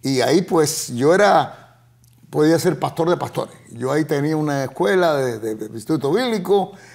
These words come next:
ahí te-, le-, tenía, eh, discípulos que eran pastores, que comenzaban, sobre todo en iglesias nuevas que yo abrí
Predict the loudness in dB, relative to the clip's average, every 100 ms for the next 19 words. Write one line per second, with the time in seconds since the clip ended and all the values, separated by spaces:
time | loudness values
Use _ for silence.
0 | -10 -4 -2 0 0 0 0 0 0 -4
1 | -6 -8 -14 -14 _ _ _ -20 -8 -2
2 | 0 0 -2 -8 -8 -10 -8 -4 -4 -2
3 | -4 -2 -4 -4 -8 -8 -4 -2 -2 -6
4 | -20 _ -10 -8 -6 -6 -4 -2 0 2
5 | 0 -2 -8 -12 -4 -2 0 -2 0 -2
6 | -4 -6 -4 -2 -2 -4 -6 -2 0 0
7 | -2